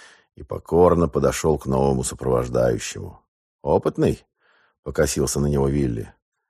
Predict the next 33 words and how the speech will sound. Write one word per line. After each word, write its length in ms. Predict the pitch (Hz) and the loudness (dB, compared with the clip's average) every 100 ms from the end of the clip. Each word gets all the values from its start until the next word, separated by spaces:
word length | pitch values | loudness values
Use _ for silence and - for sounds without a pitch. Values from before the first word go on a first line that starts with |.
| _ _ | _ _
"Третья 420 | 147 147 135 117 | 2 4 6 6
отсидка 480 | 101 - 101 - 85 | 6 4 0 2 2
будет", — 320 | 82 73 67 | 2 0 0
пояснил 460 | 69 69 - 73 67 | -4 -4 -4 -2 0
Лемон. 420 | 69 62 58 58 _ _ | 0 -2 -4 -8 _ _
"Мошенник, 560 | - - - 143 110 - | -10 -4 2 4 4 2
но 220 | 120 - | 0 0
не 120 | 156 117 | 2 2
самый 380 | 113 107 95 | 4 4 6
удачливый". 680 | 78 76 76 - 62 57 - _ _ _ _ _ _ | 6 6 4 2 -4 -4 -6 _ _ _ _ _ _
"У 60 | - | -2
нас 260 | 101 - | 0 0
ему 200 | 92 87 | 2 2
будет 320 | 76 78 73 69 | 2 2 0 -4
с 80 | |
кем 220 | - 76 71 | -4 -2 -2
поговорить", — 640 | 71 71 69 71 69 - | 0 2 2 2 -2 -4
кивнул 380 | - 65 67 65 | -6 -2 -2 -4
шуцман. 540 | - 64 - 58 58 - - _ _ | -4 -6 -6 -8 -8 -12 -20 _ _
"Третий 360 | - 139 131 123 | -2 0 2 0
день 320 | 95 101 104 | 4 6 6
здесь 220 | 90 90 | 4 2
сидит 380 | - 80 76 82 | 0 -4 -2 -2
его 180 | - 73 | 2 0
собрат. 540 | 69 71 73 76 71 - - _ | 2 4 6 4 2 -6 -20 _
Правда, 320 | - 107 117 110 | 0 2 2 2
тот 200 | 113 - | 2 4
постарше 520 | 98 - 120 95 78 | 2 6 4 4 0
будет, 300 | 67 65 62 | 0 0 0
да 160 | 80 | 4
и 180 | 82 80 | 4 4
выглядит 440 | 71 170 76 67 - | 2 0 0 -4 -8
посолиднее". 680 | 71 67 67 60 64 60 | -4 0 0 -2 -4 -4